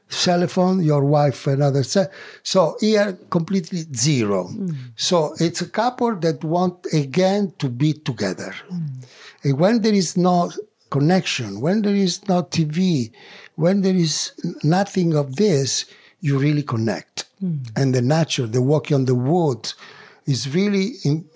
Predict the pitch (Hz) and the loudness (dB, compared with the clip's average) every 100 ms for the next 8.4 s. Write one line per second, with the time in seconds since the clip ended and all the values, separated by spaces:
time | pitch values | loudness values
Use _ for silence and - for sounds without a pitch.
0 | - - 165 143 110 110 143 202 190 151 | -10 -4 0 2 0 -2 -2 -2 -2 -4
1 | 135 170 175 - 233 262 247 214 220 240 | -4 -2 -2 -2 -2 -2 -2 -4 -2 0
2 | 240 214 226 - _ - 196 - 240 156 | 0 -2 -4 -8 _ -4 -4 -2 -2 -2
3 | - - - - 226 226 196 - 208 196 | -6 -6 -4 -2 -2 -4 -8 -10 -8 -6
4 | - 202 254 254 - - - - _ _ | -4 -4 -2 -2 -4 -8 -14 -18 _ _
5 | - 202 175 147 127 - - 160 147 - | -20 -20 -16 -16 -14 -8 -2 0 -2 -6
6 | - 127 127 123 123 151 190 160 131 156 | -10 -8 -6 -6 -6 -4 -4 -4 -6 -4
7 | 208 233 202 269 277 180 147 - 160 139 | -2 0 0 -2 -4 -2 -4 -4 -2 -2
8 | 131 143 139 | -2 -4 -4